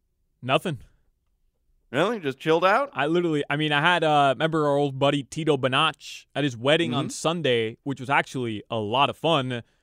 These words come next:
Speaker 1: Other
Speaker 2: I
Speaker 1: than
Speaker 2: saw
Speaker 1: that
Speaker 2: him, uh, post a picture or, or video on Instagram. Uh, Sebastian the Ibis was there.
Speaker 1: Showed up, and it was hype.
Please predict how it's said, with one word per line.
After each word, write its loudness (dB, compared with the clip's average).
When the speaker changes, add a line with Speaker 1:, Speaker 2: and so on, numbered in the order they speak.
Speaker 1:
Other 6
Speaker 2:
I -2
Speaker 1:
than 0
Speaker 2:
saw 4
Speaker 1:
that 2
Speaker 2:
him, -8
uh, 0
post -2
a -8
picture -6
or, 0
or -2
video 0
on 0
Instagram. -6
Uh, -4
Sebastian -4
the -4
Ibis 0
was -14
there. -10
Speaker 1:
Showed 2
up, 8
and -2
it 4
was 2
hype. 4